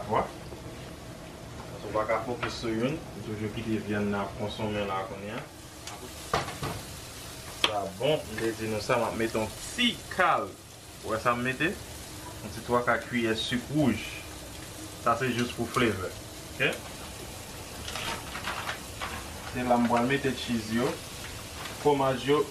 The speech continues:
m mete, m gen de sachè, mwen mete youn, paske m pral bezwen youn pou m mete sou makaroni an, anvan m mete l anba fou. Epi, lòt bagay m te bliye di nou, prezante nan prezantasyon, se te lèt kanasyon. Ok?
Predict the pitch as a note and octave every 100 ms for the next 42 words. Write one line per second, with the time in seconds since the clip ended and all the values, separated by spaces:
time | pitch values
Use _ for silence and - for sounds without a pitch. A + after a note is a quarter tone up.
0 | C3+ C#3+ D3 D3+ B2+ C3+ C3 C#3+ A#2 C3+
1 | D#3 F3+ F3 D#3 - F3+ G3+ - - -
2 | - A#2+ C3 A#2+ B2+ A#2 D3 D#3 A2+ A2+
3 | - A#2+ A#2+ A#2+ C3 B2 A#2+ A#2+ A#2+ A#2
4 | A2+ A#2 A2+ G#2+ - - B2 A#2 A2 -
5 | A2+ A2+ A#2 A2 A2 G#2+ G#2+ A#2 A#2 A2
6 | F#2+ G#2+ A2 G#2+ G#2 G2 G2+ G2 - B2+
7 | A#2 G2 - - - - - A2 G2+ -
8 | A2+ A2+ A2 G#2+ B2+ A#2+ C#3 C3 B2 A#2+
9 | A#2 B2+ B2+ A2+ A2 A#2+ B2 B2 A#2 A2+
10 | A2+ A2 G#2+ A2 G#2+ A2+ G#2+ A2 G#2+ G#2+
11 | A#2 A2 G#2 - G#2+ G#2+ - - - -
12 | - - - - - A2